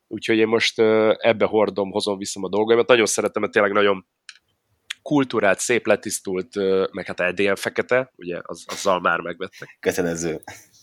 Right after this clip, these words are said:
Speaker 1: Kötelező szín. És, ö, igazából, ami, ami nagyon szigorúan magához a D J-zéshez tartozik, amit én mindig magammal viszek, az, ö,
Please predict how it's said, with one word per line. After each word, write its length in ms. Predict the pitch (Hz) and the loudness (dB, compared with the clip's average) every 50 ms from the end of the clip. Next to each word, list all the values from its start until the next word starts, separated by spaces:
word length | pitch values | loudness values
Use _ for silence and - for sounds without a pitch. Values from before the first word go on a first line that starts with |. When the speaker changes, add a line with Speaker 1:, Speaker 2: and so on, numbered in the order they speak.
| _ _ _ _ - _ _ | _ _ _ _ -20 _ _
Speaker 1:
Kötelező 460 | 117 110 - 113 101 95 85 104 101 | -10 -4 -2 0 0 0 0 -2 -4
szín. 400 | - - - 123 127 147 156 - _ _ _ _ _ - - - - - - _ - | -4 -2 -2 -2 -2 -2 -4 -12 _ _ _ _ _ -20 -20 -20 -20 -20 -20 _ -4
És, 400 | 104 107 110 120 120 - - 139 | 2 4 4 4 4 4 2 2
ö, 380 | 131 131 135 135 139 143 143 - - _ | 2 4 4 6 6 6 4 2 0 _
igazából, 560 | - 127 127 127 127 139 127 127 131 139 - | -6 0 0 2 6 6 6 6 4 0 2
ami, 360 | - 127 120 123 123 127 131 | 2 0 0 2 0 0 0
ami 180 | - 120 117 120 | 0 0 0 4
nagyon 280 | 123 131 139 151 147 139 | 4 4 4 4 2 0
szigorúan 760 | - - - 143 131 147 143 135 139 135 139 139 135 135 | 0 -2 -4 -4 0 0 0 0 0 2 4 4 4 4
magához 440 | 135 135 135 123 107 107 104 101 95 | 2 -2 -4 -2 0 0 0 0 -2
a 40 | 98 | -6
D 80 | 87 104 | -8 -8
J-zéshez 600 | 107 107 110 123 113 110 120 - - 123 113 - | -10 -8 -6 -6 -6 -4 -4 -4 -4 -4 -6 -4
tartozik, 520 | _ 123 117 117 - - 113 113 123 - | _ 0 0 0 0 -6 -12 -12 -10 -8
amit 160 | 107 98 90 - | -8 -10 -10 -10
én 120 | 92 98 | -8 -6
mindig 180 | 104 107 110 98 | -6 -4 -4 -4
magammal 400 | 104 104 107 107 107 110 110 104 | -4 -4 -4 -2 0 0 -2 -2
viszek, 360 | 113 113 - - 113 - - | -2 -4 -2 -2 -4 -2 -2
az, 220 | 107 95 92 95 | -4 -4 -2 -4
ö, 220 | 104 104 104 101 | -2 0 2 2